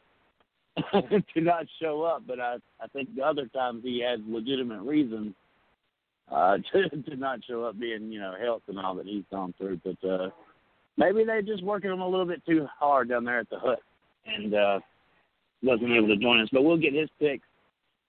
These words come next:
out there as soon as possible. Uh, Chaz, you want me to go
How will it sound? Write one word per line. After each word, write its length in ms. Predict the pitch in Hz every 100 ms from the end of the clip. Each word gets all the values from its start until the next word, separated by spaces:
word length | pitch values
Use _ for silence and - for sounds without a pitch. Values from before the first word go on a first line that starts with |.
| _ _ _ _ _
out 220 | - 180 180
there 200 | 180 165
as 80 | 147 196
soon 220 | 190 180
as 80 | 160 -
possible. 800 | - 175 180 196 185 208 214 202 -
Uh, 340 | 147 147 139 131 - _ -
Chaz, 300 | 160 175 226 175
you 140 | 175
want 140 | 180 170
me 120 | 196
to 80 | 190
go 460 | 196 202 202 202